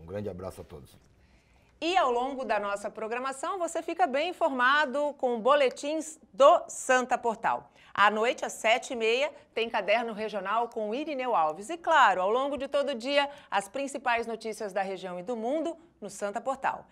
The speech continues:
Speaker 2: Eu volto amanhã às oito horas da manhã com informação de qualidade,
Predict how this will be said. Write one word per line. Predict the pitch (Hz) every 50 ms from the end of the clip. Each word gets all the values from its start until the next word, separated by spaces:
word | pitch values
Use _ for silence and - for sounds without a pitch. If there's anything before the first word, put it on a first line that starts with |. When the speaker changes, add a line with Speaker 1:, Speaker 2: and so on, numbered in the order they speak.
| _ - _ _
Speaker 2:
Eu | 196 208 214
volto | 208 208 220 220 233 233 233 247 226
amanhã | 214 220 226 233 240 226 214 214 226 240 240
às | 226 196 220
oito | 226 220 220 220 202
horas | 190 185 185 175 170 160
da | 156 190 202
manhã | 240 262 226 202 190 202 202 - - _ _ _ _
com | - 226 226 220 220
informação | 202 202 - 180 170 170 170 - 165 156 151
de | 165 226
qualidade, | - - 247 247 247 196 190 175 175 175 - 208 208